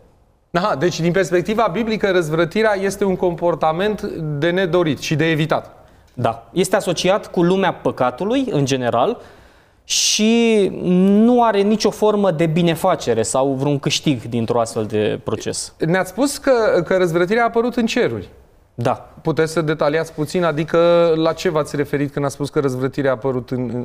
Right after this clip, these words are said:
Speaker 1: în ceruri?
Speaker 2: Într-un univers perfect, cu autoritate supremă singură, Dumnezeu,
Speaker 1: Da.
Speaker 2: toți ceilalți ca ființe create supunându-se într-un mod, uh, frumos, armonios și din dragoste,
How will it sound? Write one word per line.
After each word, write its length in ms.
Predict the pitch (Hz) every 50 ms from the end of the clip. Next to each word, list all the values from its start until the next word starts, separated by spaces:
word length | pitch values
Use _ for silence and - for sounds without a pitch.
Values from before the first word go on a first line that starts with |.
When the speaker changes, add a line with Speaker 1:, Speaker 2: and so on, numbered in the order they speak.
| - - 123
Speaker 1:
în 80 | 117
ceruri? 360 | 110 - - 113 98 98 95 -
Speaker 2:
Într-un 260 | - 165 165 165 196
univers 360 | 190 185 180 170 190 202 202 -
perfect, 520 | - 202 180 160 - 196 202 196 - -
cu 120 | - - 175
autoritate 540 | 170 160 165 160 151 151 151 175 175 - 165
supremă 460 | - - 151 - 170 170 160 107 -
singură, 520 | - - 185 160 139 120 110 110 117 123
Dumnezeu, 680 | 123 139 139 135 127 117 110 - 110 107 107 120 147 156 - - -
Speaker 1:
Da. 120 | - 123 120
Speaker 2:
toți 220 | 147 170 175 165
ceilalți 480 | - - 175 160 151 147 135 127 - -
ca 120 | - 139
ființe 340 | - - 139 147 147 - 151
create 500 | 135 - 135 139 139 147 143 - 143 127
supunându-se 840 | 113 - - 135 - 139 135 143 151 151 151 139 - - 139 127 120 -
într-un 360 | 135 139 135 135 143 135 139
mod, 280 | 143 147 147 139 139
uh, 340 | 156 151 143 139 135 131 123 120
frumos, 800 | 120 - - - - 139 139 160 202 226 220 - - - - 143
armonios 720 | - - 131 135 147 151 151 143 143 143 147 160 190 202 202
și 120 | - 160
din 160 | 135 131 127 123
dragoste, 680 | 139 143 139 120 - 113 113 - - - 151 190 220